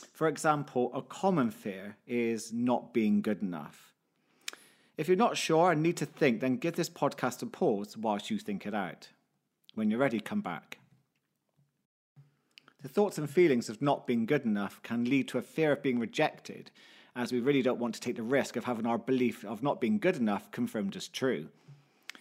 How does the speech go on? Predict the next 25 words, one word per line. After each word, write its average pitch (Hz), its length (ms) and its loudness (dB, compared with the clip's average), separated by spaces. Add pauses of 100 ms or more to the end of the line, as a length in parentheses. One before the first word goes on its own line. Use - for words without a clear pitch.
(240)
Now, 156 80 0
I 165 40 2
want 233 180 2
you 233 60 -2
to 180 140 2
listen 214 480 4
in 190 280 2
your 170 200 6
head 156 360 2
to - 200 -8
how 151 220 -2
you 151 220 0
say 156 280 0
this 127 220 -2
negative 104 400 -4
stuff. - 480 -10 (880)
Is 156 120 -4
it 170 80 0
your 175 260 6
voice 202 400 2
or 170 60 -4
is 156 80 -4
it 147 80 -10
someone 165 280 0
else's? - 580 -6